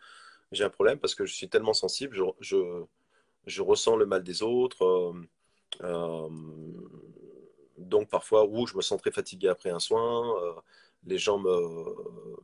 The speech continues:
quelque part, me pompent mon énergie ou, ou je me laisse pomper mon énergie sans faire exprès, et ainsi de suite. »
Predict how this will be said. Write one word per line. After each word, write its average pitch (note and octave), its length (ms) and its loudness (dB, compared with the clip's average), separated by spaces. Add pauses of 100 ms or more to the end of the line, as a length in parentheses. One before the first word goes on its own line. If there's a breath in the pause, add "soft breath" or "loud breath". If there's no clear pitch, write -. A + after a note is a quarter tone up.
quelque - 200 -6
part, G2 240 2
me F2+ 100 -4
pompent - 320 0
mon F2+ 140 -2
énergie F#2 560 -4
ou, F#2 380 -10
ou G2 240 -12
je G2 120 -6
me F2+ 120 0
laisse G2 160 4
pomper G2+ 240 -2
mon F#2+ 160 0
énergie F#2 340 -2
sans F2+ 160 -4
faire E2+ 200 -6
exprès, A#2 340 0
et A2 80 0
ainsi F2+ 180 -4
de - 60 -18
suite. » - 240 -20